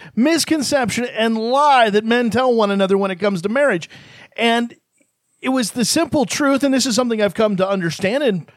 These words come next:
my wife and I, we have a great marriage. And the reality is, is it is a content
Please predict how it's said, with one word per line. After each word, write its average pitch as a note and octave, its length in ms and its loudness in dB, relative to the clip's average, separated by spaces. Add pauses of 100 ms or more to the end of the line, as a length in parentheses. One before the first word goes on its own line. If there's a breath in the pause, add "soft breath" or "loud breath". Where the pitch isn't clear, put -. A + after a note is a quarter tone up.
(140 soft breath)
my D3+ 140 -6
wife F#3 260 0
and G#3 80 2
I, G#3 120 0
we G#3 140 0
have G3+ 120 2
a A3 60 0
great F#3 320 0
marriage. G#3 500 -2 (720 soft breath)
And A#3 380 -4
the G#3 80 0
reality G#3+ 460 0
is, F3+ 180 4
is A3+ 160 0
it D4 180 -10
is G3 300 0
a F3+ 80 0
content G3+ 880 -8